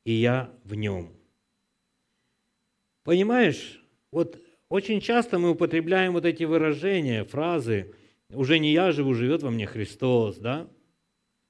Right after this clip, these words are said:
И «без Бога я ничего не могу», там. То есть мы всегда как бы, э, как бы провозглашаем, что в нас живет Христос. Но всегда ли мы даем этому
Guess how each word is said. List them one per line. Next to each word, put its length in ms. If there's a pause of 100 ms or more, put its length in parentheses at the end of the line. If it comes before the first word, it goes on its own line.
(460)
И 800
«без 260
Бога 320
я 100
ничего 340
не 120
могу», 800
там. 300 (420)
То 80
есть 100
мы 140
всегда 400
как 220
бы, 280 (240)
э, 440 (960)
как 180
бы 100
провозглашаем, 1300 (920)
что 180
в 60
нас 180
живет 480 (160)
Христос. 560 (1800)
Но 120
всегда 360
ли 120
мы 140
даем 360
этому 920